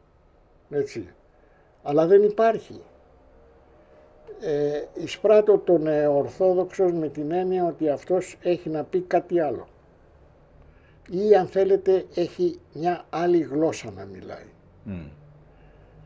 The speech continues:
Speaker 1: Δεν είναι σοβαρό να μένουμε σε αυτόν τον όρο και να χαρακτηρίζουμε ανθρώπους.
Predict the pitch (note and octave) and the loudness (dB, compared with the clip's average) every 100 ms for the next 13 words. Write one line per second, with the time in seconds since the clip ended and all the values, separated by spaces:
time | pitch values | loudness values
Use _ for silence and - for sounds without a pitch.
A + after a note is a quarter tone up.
0 | - - - - - - F#3+ E3 B3 B3 | -20 -20 -20 -20 -20 -20 -14 0 0 2
1 | A3 E3 - D3+ A#2 B2 B2 C3 B2 A#2 | 0 0 -2 -4 -2 -2 0 -2 -4 -6
2 | A#2+ B2 G#2+ G2+ - A2+ G2 A#2+ G#2+ A2 | -8 -8 -10 -12 -14 -14 -14 -12 -10 -10
3 | G#2 A2 G#2+ F#2 G2+ - - - A2+ G#2+ | -10 -8 -10 -12 -16 -20 -20 -14 -12 -12
4 | - A2+ G#2+ - G#2+ G#2+ G#2 - - F#2+ | -12 -12 -14 -14 -12 -12 -14 -14 -16 -16
5 | - - - - - - | -18 -18 -20 -20 -20 -20